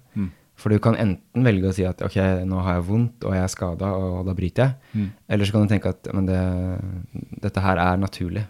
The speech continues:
Speaker 2: Det er kroppens måte å reagere på når man har løpt over hundre kilometer, for eksempel, da. Og dette kommer fordi det er en normal reaksjon, så man må bare fortsette å liksom, å, å kjøre på, da.»
Speaker 1: Mm.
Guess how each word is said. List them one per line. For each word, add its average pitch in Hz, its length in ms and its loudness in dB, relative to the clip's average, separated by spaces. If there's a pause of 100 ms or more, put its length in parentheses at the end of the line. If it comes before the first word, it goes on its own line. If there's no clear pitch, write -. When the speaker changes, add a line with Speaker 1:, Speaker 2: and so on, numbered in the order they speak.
Speaker 2:
Det - 60 -6
er 101 640 -4
kroppens - 480 -6
måte 92 240 -6
å - 20 -2
reagere 90 380 -2
på 92 180 -2
når 92 180 0
man 92 160 -2
har 92 100 -2
løpt - 440 -10 (720)
over 95 160 0
hundre 95 300 0
kilometer, 85 360 0
for 90 60 -2
eksempel, 90 280 -2
da. 92 80 -2 (420)
Og 98 240 2
dette 101 180 -2
kommer 90 320 -4
fordi 90 380 -2
det 90 80 -2
er 87 60 -2
en 95 100 -2
normal 92 280 -2
reaksjon, 101 380 0
så 98 60 -12
man 95 120 -2
må 92 100 -2
bare 90 120 -6
fortsette - 500 -12
å 98 60 -6
liksom, - 220 -14 (840)
å, 98 100 4 (760)
å 104 80 -4
kjøre 90 320 0
på, 110 160 0
da.» 117 100 0 (160)
Speaker 1:
Mm. 98 200 -4